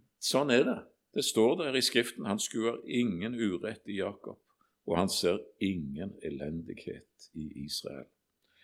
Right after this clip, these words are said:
Da er det bare å si ja takk. Og i all ydmykhet, la det også være mitt. Eh,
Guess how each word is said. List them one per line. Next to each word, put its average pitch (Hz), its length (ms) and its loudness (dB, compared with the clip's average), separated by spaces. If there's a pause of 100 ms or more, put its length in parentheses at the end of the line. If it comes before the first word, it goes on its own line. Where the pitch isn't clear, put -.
(640)
Da 98 120 6 (120)
er 92 160 2
det 90 120 0
bare 80 200 -2
å 87 80 -12
si 82 160 -8 (320)
ja - 160 -12 (140)
takk. - 420 -14 (1700)
Og - 160 -8 (320)
i 80 160 -4 (400)
all 90 320 2
ydmykhet, - 1040 -6 (320)
la 82 180 -6
det 85 140 -4
også 80 320 -4
være 78 320 -8 (400)
mitt. - 500 -16 (2750)
Eh, 98 400 6